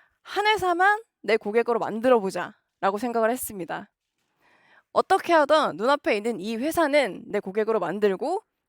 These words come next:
여기서 우리 회사에 첫 매출을 만들어 내보겠다고 마음 먹고 그냥 무조건 부딪혀 본 거죠. 무엇보다도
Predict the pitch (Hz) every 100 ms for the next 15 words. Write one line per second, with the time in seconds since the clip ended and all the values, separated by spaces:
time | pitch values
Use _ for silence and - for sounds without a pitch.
0 | - 196 240 240 175 214 208 202 214 311
1 | 381 _ - 381 403 - 349 190 190 226
2 | 214 175 220 - 202 214 170 175 247 185
3 | - _ _ - 208 254 240 180 - 349
4 | 453 _ _ - 285 220 349 320 - 240
5 | 339 294 202 240 233 190 311 _ _ 208
6 | 262 330 220 208 185 269 180